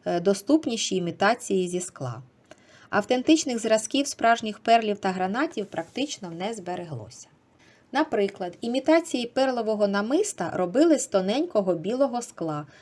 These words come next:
яке з внутрішнього боку мало сріблясте напилення. Завдяки цьому намистини мали ефект перламутрового переливу, притаманний, е, справжнім перлам. Таке намисто називали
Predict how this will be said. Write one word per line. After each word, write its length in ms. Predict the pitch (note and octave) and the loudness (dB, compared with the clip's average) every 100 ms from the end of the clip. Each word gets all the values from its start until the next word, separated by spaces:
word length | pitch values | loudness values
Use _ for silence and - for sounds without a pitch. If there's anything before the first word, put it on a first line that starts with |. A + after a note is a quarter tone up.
| _ - | _ 2
яке 360 | F#3+ F#3+ B3 | 2 4 0
з 60 | G#3 | 0
внутрішнього 680 | G#3 B3 G#3 G3 F#3 F3+ F3 | -4 -4 -4 -4 -4 -4 -4
боку 460 | F3 C#4+ G4+ G3+ | 4 4 4 0
мало 360 | F3+ G#3+ C#4+ B3+ | 0 2 2 0
сріблясте 600 | - F3+ E3 F3+ - - | -4 -4 -2 -2 -2 -4
напилення. 760 | F#3+ F#3 - D3+ C#3+ C#3 C3+ C3 - _ _ | -4 -6 -8 -6 -6 -8 -12 -16 -20 _ _
Завдяки 500 | E3 F#3 G3 G#3+ B3+ | 0 2 2 0 -2
цьому 380 | B3 E4 F#4+ C4 | -2 0 2 0
намистини 640 | G3 F#3 F#3+ - D4+ C4+ | -2 -4 -4 0 0 0
мали 320 | G3+ A3 G#3+ | -2 0 0
ефект 360 | F#3 F#3 A#3+ - | 0 0 -4 -2
перламутрового 840 | - F3+ F3 F#3 B3 F#3+ F3 E3+ D#3+ | -4 -2 -2 -4 -6 -6 -6 -6 -4
переливу, 680 | F#3+ F3 D#3+ D3+ D#3 F#3+ - - - _ | -2 -2 -4 -6 -6 -8 -8 -14 -20 _
притаманний, 880 | G3+ G3 F#3 F3+ A3 C#4 C#4+ C#4 - | 0 2 0 0 0 0 -2 -2 -4
е, 280 | - G3+ F#3+ | -6 -4 -4
справжнім 600 | - - F3+ G#3 G#3 F#3+ | -6 0 2 2 -2 -8
перлам. 440 | G3 D3+ C#3+ C#3 C#3+ - _ - _ _ _ | -6 -8 -8 -12 -16 -20 _ -20 _ _ _
Таке 280 | G#3+ G#3 C4 | 2 4 2
намисто 460 | C4 C#4 D#4 - | 2 2 0 0
називали 640 | G3 F3 F#3 F#3 G#3 G3 | -4 -4 -4 -2 -2 -2